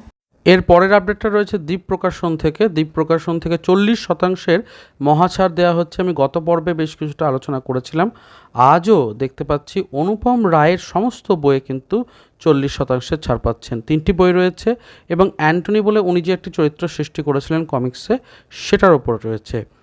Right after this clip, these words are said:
পয়লা থেকে পনেরোই আগস্ট পর্যন্ত স্বাধীনতার বই পার্বণে অনলাইন এবং অফলাইনে আপনারা এই ছাড়টি পাচ্ছেন। অনলাইনের ক্ষেত্রে পার্টনার রয়েছেন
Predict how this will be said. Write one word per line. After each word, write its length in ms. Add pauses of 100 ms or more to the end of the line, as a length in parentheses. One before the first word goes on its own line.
(220)
পয়লা 280
থেকে 220
পনেরোই 340
আগস্ট 320
পর্যন্ত 340
স্বাধীনতার 460
বই 240
পার্বণে 480 (400)
অনলাইন 440
এবং 220
অফলাইনে 440
আপনারা 280
এই 60
ছাড়টি 280
পাচ্ছেন। 400 (380)
অনলাইনের 460
ক্ষেত্রে 280
পার্টনার 400
রয়েছেন 480